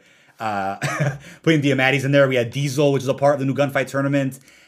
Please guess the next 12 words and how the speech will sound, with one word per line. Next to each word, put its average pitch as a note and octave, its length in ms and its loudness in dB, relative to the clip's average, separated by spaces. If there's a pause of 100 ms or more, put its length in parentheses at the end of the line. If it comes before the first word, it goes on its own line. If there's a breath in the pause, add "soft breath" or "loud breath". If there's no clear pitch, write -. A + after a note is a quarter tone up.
(140)
And C#3+ 200 2
yeah, F3 340 4
anybody A3+ 320 2
in D#3+ 80 -2
chat, D#3+ 400 0
let D#3 80 -8
me D#3+ 80 -6
know. D3+ 260 -4
Did B2 120 -10
you D3+ 40 -4
guys F3 200 2
beat D3+ 540 -4